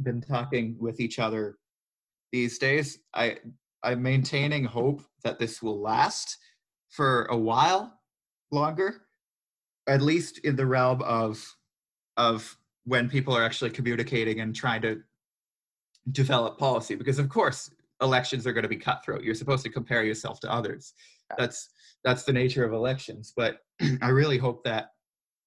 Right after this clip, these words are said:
Speaker 1: that, uh, when it comes to actually, actual policy development, that people will learn something from this about this method of collaboration actually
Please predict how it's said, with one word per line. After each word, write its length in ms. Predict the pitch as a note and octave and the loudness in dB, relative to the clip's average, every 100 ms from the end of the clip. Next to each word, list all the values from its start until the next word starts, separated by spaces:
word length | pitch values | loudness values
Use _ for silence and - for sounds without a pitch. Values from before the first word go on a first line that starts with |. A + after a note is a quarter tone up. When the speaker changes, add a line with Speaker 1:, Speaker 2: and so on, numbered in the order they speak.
| _ _ _ _ _ _ - | _ _ _ _ _ _ -2
Speaker 1:
that, 320 | A2 - - - | 0 0 -8 -4
uh, 220 | A2 G#2 | -2 -2
when 160 | - A#2+ | 0 -2
it 80 | |
comes 220 | B2 A#2 - | 0 -4 0
to 80 | |
actually, 320 | A#2+ - A2+ A2 - - | -2 0 -4 -4 -10 -4
actual 300 | A2 - G#2 | -4 -2 -6
policy 500 | - A#2+ A2+ A2+ A#2 | 0 0 0 -2 -6
development, 600 | G#2 G2+ G2+ A#2 A2 - - _ _ _ | -4 -4 -4 -4 -6 -8 -20 _ _ _
that 280 | A2 - - _ - _ _ | -2 -2 -14 _ -20 _ _
people 280 | - D3 C#3+ | 0 6 6
will 200 | C3+ B2 | 6 6
learn 240 | B2 C3+ C#3 | 4 6 4
something 640 | C#3 A#2+ A#2 A#2+ A2+ C3 | 4 -2 2 0 0 -8
from 300 | - A#2+ A2 | -2 -2 0
this 400 | G#2+ G#2+ - - - | -2 -2 -8 -10 -2
about 420 | A2 A2 A2 - _ _ _ _ _ - | 2 2 2 -2 _ _ _ _ _ -4
this 460 | C3 D3 C#3+ - - _ _ _ | 4 4 4 -8 -16 _ _ _
method 480 | B2+ C3 C3+ C3 A2+ | 2 2 4 2 2
of 180 | A2 - | 0 0
collaboration 600 | B2 A#2 A2 A2+ - A2 | 0 2 2 2 0 -4
actually 380 | G#2+ - A2+ | -4 -4 -4